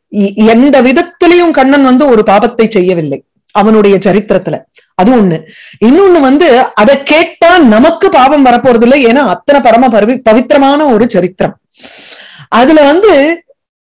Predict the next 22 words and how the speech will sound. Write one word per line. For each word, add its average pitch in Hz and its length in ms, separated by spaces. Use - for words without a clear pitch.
சாஸ்திரத்தினுடைய 302 1400
நியாயமான 294 960
ஒரு 269 480
மார்க்கத்திலிருந்து 277 960
விலகாமல் 285 600
இருக்கக்கூடிய 269 640
ஒரு 202 200
சரித்திரமா 196 480
இருக்கு. 156 340
அதனால 226 440
விஷுத்தம், 196 600
சாஸ்திரத்துக்கு 302 720
கட்டுப்பட்டு 320 760
இருக்கக்கூடிய 277 760
ஒரு 220 160
சரித்திரம் 226 600
அவனுடையது. 170 540
விஷுத்தம் 208 600
சரிதம், 170 680
அ, 180 220
அ, 180 380
நடவடிக்கை 214 840